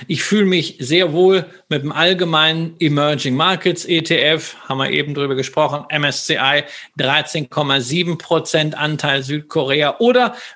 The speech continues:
mit dem M S C I Emerging Asia, den wir euch ja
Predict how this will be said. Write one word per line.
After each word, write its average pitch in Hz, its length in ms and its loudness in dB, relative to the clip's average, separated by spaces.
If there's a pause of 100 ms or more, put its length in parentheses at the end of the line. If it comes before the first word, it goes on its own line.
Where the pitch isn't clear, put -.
mit 202 260 2
dem 196 280 2 (400)
M 185 140 2
S 190 200 -2
C - 180 0
I 160 440 2
Emerging 170 680 2
Asia, 131 540 2 (140)
den 165 220 4
wir 151 120 4
euch 139 240 -2
ja 143 260 2